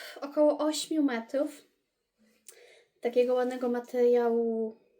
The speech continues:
mm, zielonego w kratę. Wpasuje się do kuchni, mm, w kolorystykę kuchni. E, pomyślałam, że uszyję sobie do kompletu zasłony je-, do jednego i do drugiego okna.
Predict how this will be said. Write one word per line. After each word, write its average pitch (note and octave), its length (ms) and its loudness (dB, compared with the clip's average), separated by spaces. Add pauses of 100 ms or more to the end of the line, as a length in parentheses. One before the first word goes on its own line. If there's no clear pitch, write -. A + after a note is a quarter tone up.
(720)
mm, G#3+ 580 -10
zielonego A#3+ 540 -4
w - 100 -16
kratę. B3 500 -4 (440)
Wpasuje C4+ 520 -6
się C4+ 180 -2
do A3+ 140 -2
kuchni, C4 720 -2 (400)
mm, A3+ 300 -4
w A3+ 120 -12
kolorystykę A#3 640 -2
kuchni. C4+ 560 -4 (480)
E, A3+ 140 -4
pomyślałam, B3+ 640 -6
że A#3+ 160 0
uszyję A#3+ 440 -2
sobie A#3 320 -4
do A#3+ 140 -2
kompletu G#3 1200 -6 (480)
zasłony C4 840 -4 (960)
je-, A#3+ 220 -6
do B3+ 120 -2
jednego B3 380 0
i B3 160 2
do A#3+ 120 2
drugiego A#3+ 440 0
okna. D4 460 -2